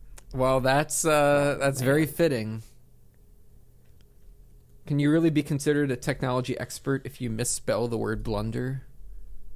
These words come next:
Speaker 2: Oh, shush.
Speaker 1: You better not
Speaker 2: There's
Speaker 1: be
Speaker 2: only
Speaker 1: fixing
Speaker 2: twenty-seven
Speaker 1: it.
Speaker 2: votes. I'm deleting
Speaker 1: You
Speaker 2: it.
Speaker 1: better, no. See, that's not
Speaker 2: Oh,
Speaker 1: fair.
Speaker 2: yeah.
Speaker 1: That's not fair.
Speaker 2: No, it's
Speaker 1: I make one. You made that mistake.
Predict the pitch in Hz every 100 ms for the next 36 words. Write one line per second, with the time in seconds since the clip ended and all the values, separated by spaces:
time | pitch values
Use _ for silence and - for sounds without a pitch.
0 | - - - - 110 107 107 - - -
1 | - - 123 120 139 143 135 135 170 147
2 | 165 156 156 156 131 120 120 127 131 -
3 | - - 120 120 127 120 131 123 113 127
4 | 127 160 160 151 139 139 143 139 139 135
5 | 139 143 - - 170 160 151 160 175 175
6 | 143 135 143 151 165 175 185 180 170 160
7 | 151 151 220 233 226 214 190 - 220 277
8 | 233 139 151 156 160 165 - - - -
9 | - 175 240 240 226 - 170 175 196 202
10 | 151 165 262 349 247 208 160 247 240 226
11 | - - 190 170 147 139 -